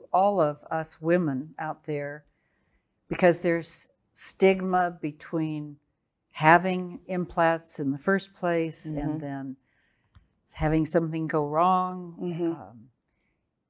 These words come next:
Speaker 1: you also were so kind when you said to me, "And I have told, and I'm happy to tell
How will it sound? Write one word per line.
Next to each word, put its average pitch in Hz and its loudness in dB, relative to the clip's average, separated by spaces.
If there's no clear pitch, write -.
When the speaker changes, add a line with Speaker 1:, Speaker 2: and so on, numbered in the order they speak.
Speaker 1:
you 180 2
also 180 2
were 156 -4
so 170 2
kind 151 0
when 156 2
you 147 -4
said 156 0
to 160 -12
me, 151 -4
"And 151 -2
I 170 0
have 160 -16
told, 165 0
and 135 0
I'm 135 -2
happy 160 2
to 151 -16
tell 147 -8